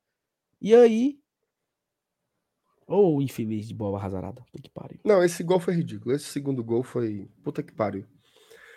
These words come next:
Speaker 2: O Daniel Esposo da Sariza, goleiro ruim tranquiliza todo o time, até de pelada.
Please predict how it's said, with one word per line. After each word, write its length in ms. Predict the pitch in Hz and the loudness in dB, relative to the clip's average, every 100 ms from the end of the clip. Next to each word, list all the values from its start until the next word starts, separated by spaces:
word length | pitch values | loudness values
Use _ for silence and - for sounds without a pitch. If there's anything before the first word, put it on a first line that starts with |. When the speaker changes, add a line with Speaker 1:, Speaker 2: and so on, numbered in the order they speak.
| _ _ | _ _
Speaker 2:
O 340 | 127 139 143 139 | 4 8 10 10
Daniel 340 | 143 165 175 | 10 12 10
Esposo 340 | 175 170 175 160 | 8 6 4 8
da 140 | 165 | 8
Sariza, 600 | 165 165 139 156 120 110 | 8 6 6 6 4 0
goleiro 440 | 101 135 147 165 170 | 4 6 8 8 6
ruim 440 | 156 156 170 185 | 4 2 2 0
tranquiliza 560 | 185 180 175 165 170 170 | 0 -2 2 2 2 -2
todo 200 | 180 196 | -6 -6
o 40 | |
time, 300 | - 151 139 | -6 -4 -4
até 200 | 117 151 | -4 -6
de 120 | 156 | -6
pelada. 560 | 165 165 127 110 107 | -2 2 2 2 -2